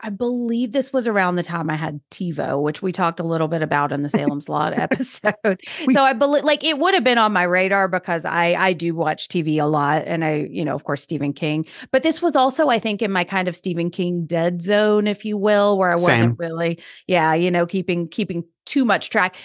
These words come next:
Speaker 1: It was also in my, uh, my drinking days. So I was not, like, I think I watched some of it, but I don't remember very much of it. I remember, I think, starting to watch it around the time it got canceled.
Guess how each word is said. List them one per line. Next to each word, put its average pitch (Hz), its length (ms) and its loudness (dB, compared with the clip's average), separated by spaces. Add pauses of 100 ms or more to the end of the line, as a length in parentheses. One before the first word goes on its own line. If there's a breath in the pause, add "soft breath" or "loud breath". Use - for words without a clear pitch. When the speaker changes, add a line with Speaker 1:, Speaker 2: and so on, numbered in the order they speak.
(160 loud breath)
Speaker 1:
It - 20 -12
was 392 140 0
also 453 320 0
in 320 160 2
my, 277 240 4
uh, 214 420 4
my 220 380 -2
drinking 247 500 -2
days. 180 480 0
So 196 240 4
I 196 160 2
was 196 240 -2
not, 202 380 -2
like, 175 180 -4
I 180 220 -2
think 294 220 -2
I 254 100 2
watched 180 420 -2
some 180 240 0
of 185 100 0
it, 185 140 -2
but 165 100 0
I 160 60 0
don't 165 200 -4
remember 151 600 -4
very 220 240 -2
much 233 260 -4
of 247 140 -2
it. 240 180 0 (480 loud breath)
I 247 60 4
remember, 285 520 4
I 277 140 4
think, 240 260 -4
starting 202 560 0
to 196 140 -4
watch 180 320 0
it 180 200 0
around 170 460 0
the 165 80 -2
time 156 300 -4
it 139 60 -6
got - 180 -8
canceled. 127 520 -14